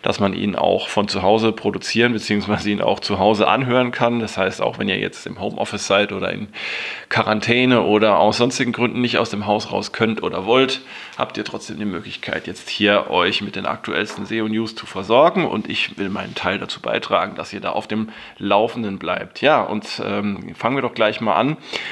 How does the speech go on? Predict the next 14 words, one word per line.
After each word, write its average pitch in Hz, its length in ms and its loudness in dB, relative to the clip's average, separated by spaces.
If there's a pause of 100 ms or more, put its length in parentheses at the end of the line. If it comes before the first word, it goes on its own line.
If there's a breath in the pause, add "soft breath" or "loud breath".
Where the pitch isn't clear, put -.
(140 loud breath)
mit - 320 0
dem, 110 260 6
äh, 101 520 4
Thema 120 360 2
dieser 104 280 0
Woche. 135 260 2
Und 110 220 -2
zwar 101 440 2
ging 120 380 2
es 117 240 0
oder 95 160 0
geht 107 320 2
es 104 300 2
um 107 400 4